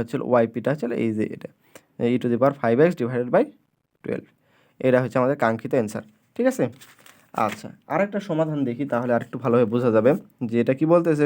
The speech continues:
সমাধান কর, তিন নম্বর, উদাহরণ নম্বর তিন, কি সমাধান করো, ডি স্কয়ার মাইনাস এ স্কয়ার y equal, আর e to the power x। এই যে e to the power x বুঝতে পারতেছি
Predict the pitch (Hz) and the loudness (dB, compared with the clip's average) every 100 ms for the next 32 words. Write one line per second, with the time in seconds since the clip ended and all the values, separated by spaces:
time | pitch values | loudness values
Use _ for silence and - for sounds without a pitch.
0 | 143 135 143 156 139 120 110 143 143 113 | 0 2 2 2 -2 -2 -2 0 0 0
1 | 113 143 139 135 139 139 139 196 156 - | 0 2 2 4 4 2 2 2 2 -2
2 | _ _ _ - 165 156 170 175 180 147 | _ _ _ -2 -2 2 2 4 2 2
3 | 127 113 156 156 170 156 127 127 139 139 | 2 2 0 0 2 4 4 4 2 -2
4 | - 139 143 147 - 139 131 139 135 131 | -8 -2 -2 -2 -2 4 6 4 2 0
5 | 131 135 131 - 131 120 - 127 131 143 | 4 6 6 2 -6 -4 2 4 6 6
6 | 180 - _ - 131 143 139 127 120 113 | 4 0 _ 2 2 2 -2 2 2 2
7 | - - _ - 180 214 196 170 165 156 | -2 -10 _ 0 2 4 6 6 4 2
8 | 143 135 123 120 120 127 139 131 107 131 | 6 6 6 2 0 0 2 0 -2 -4